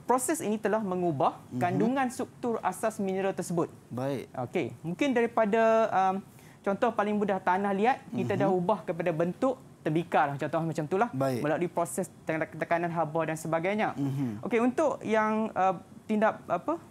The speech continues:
Speaker 1: proses lulu hawa secara biologi,
Speaker 2: Mhm.
Speaker 1: iaitu melibatkan proses pemecahan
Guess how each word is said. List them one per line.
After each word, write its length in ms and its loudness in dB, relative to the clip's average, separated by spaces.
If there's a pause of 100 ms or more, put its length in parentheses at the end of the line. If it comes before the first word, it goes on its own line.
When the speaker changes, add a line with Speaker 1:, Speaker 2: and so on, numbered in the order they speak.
(100)
Speaker 1:
proses 400 -2
lulu 180 0
hawa 240 2
secara 340 0
biologi, 680 0
Speaker 2:
Mhm. 460 -2 (560)
Speaker 1:
iaitu 280 -2
melibatkan 540 0
proses 320 -2
pemecahan 720 0